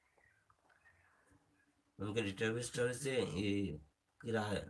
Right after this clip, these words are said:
ये जो रोल है, इनका एक नया किराएदार उत्पन्न हुआ। खैर, डिटेक्टिव स्टोरी है, हम ये डिटेक्टिव स्टोरी लिख देंगे तो हो जाएगा आपका। अब आगे हम करते हैं।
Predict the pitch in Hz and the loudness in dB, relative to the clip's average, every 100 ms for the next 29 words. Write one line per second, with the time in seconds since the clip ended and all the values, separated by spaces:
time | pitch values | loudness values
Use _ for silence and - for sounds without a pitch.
0 | - - - 113 107 101 101 98 92 95 | -12 -14 -4 0 2 0 0 0 0 -2
1 | 107 120 117 143 - _ - _ _ - | 0 0 0 -2 -8 _ -20 _ _ -6
2 | 98 98 107 98 92 98 107 98 95 95 | -4 -2 -2 -2 -2 -2 -2 -2 -2 -2
3 | 98 95 - 92 90 95 - - _ - | -4 -4 -6 -6 -4 -6 -10 -18 _ -10
4 | 107 104 - _ _ _ - - - - | -6 -6 -10 _ _ _ -20 -20 -20 -18
5 | - 123 156 160 175 156 160 156 156 156 | -8 4 6 6 4 6 6 8 6 4
6 | 160 _ _ _ _ _ _ - 101 98 | 0 _ _ _ _ _ _ -8 -4 -4
7 | 92 - - - 117 110 98 95 - 107 | -6 -12 -14 -8 -6 -4 -4 -6 -6 -6
8 | 101 - - 113 113 117 131 139 - - | -4 2 4 4 0 -4 -4 -6 -8 -20
9 | _ _ _ _ _ _ _ - - _ | _ _ _ _ _ _ _ -20 -20 _
10 | _ 95 107 110 120 117 123 110 - 123 | _ -4 -2 2 2 4 2 0 -2 -4
11 | 156 _ _ _ _ _ _ _ _ _ | -4 _ _ _ _ _ _ _ _ _
12 | _ _ _ _ _ _ _ _ _ _ | _ _ _ _ _ _ _ _ _ _
13 | _ - - _ _ _ _ _ _ _ | _ -20 -20 _ _ _ _ _ _ _
14 | _ - _ _ _ _ _ _ - _ | _ -20 _ _ _ _ _ _ -20 _
15 | _ _ _ _ - 90 87 87 98 92 | _ _ _ _ -10 -6 -4 -4 -6 -6
16 | 92 90 101 98 110 | -8 -10 -8 -8 -10